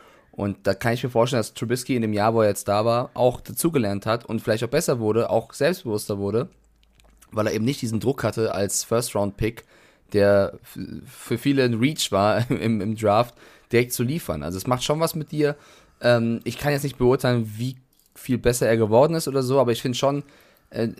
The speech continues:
so jemand verdient immer eine zweite Chance. Ich bin mir ziemlich sicher, dass irgendwann mal ein Team, wenn's, wenn's, äh, einen Starter braucht, weil sich irgendwer verletzt oder so,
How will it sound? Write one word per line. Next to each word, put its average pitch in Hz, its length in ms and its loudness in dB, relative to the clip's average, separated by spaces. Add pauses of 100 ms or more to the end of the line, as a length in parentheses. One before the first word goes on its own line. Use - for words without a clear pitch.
(380)
so 117 220 0
jemand 139 260 2
verdient 127 300 -2
immer 135 120 -2
eine 123 120 0
zweite 117 280 0
Chance. 139 380 2
Ich 95 80 -8
bin 113 100 -4
mir 104 60 -4
ziemlich 143 260 -4
sicher, 107 240 -2
dass 101 160 -2
irgendwann 107 320 0
mal 101 140 0
ein 95 80 -4
Team, 113 380 -4
wenn's, 98 280 -6
wenn's, - 460 -8
äh, - 360 -6
einen 104 340 -8
Starter 113 380 2
braucht, 98 300 2
weil 104 80 -2
sich 107 100 -10
irgendwer 107 200 -4
verletzt 107 360 -4
oder 101 140 -2
so, 110 300 0